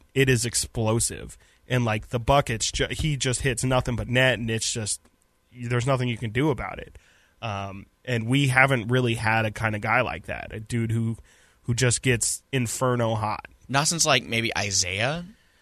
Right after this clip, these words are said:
Speaker 1: Yeah,
Speaker 2: Well,
Speaker 1: Isaiah
Speaker 2: I
Speaker 1: would
Speaker 2: guess
Speaker 1: go
Speaker 2: bu-,
Speaker 1: through
Speaker 2: bu-, parts
Speaker 1: stretches,
Speaker 2: of Buddy
Speaker 1: but
Speaker 2: Hield. Buddy Hield
Speaker 1: Yeah.
Speaker 2: had his moments, but,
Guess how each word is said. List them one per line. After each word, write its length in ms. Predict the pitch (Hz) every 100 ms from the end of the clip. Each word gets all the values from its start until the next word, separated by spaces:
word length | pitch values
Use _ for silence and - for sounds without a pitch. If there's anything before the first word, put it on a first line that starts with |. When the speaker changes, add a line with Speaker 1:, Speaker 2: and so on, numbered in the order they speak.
| _ _ _ -
Speaker 1:
Yeah, 120 | 190
Speaker 2:
Well, 100 | 175
Speaker 1:
Isaiah 140 | 190
Speaker 2:
I 40 | 202
Speaker 1:
would 60 | 180
Speaker 2:
guess 100 | 143
Speaker 1:
go 80 |
Speaker 2:
bu-, 60 | 139 -
Speaker 1:
through 20 |
Speaker 2:
bu-, 40 | 240
parts 100 | -
Speaker 1:
stretches, 300 | 127 - -
Speaker 2:
of 80 | 147
Buddy 180 | 175
Speaker 1:
but 60 | 156
Speaker 2:
Hield. 220 | 127 139
Buddy 180 | 131 165
Hield 180 | 156 151
Speaker 1:
Yeah. 40 | 139
Speaker 2:
had 40 |
his 140 | 139 110
moments, 520 | 110 113 104 104 -
but, 300 | - 104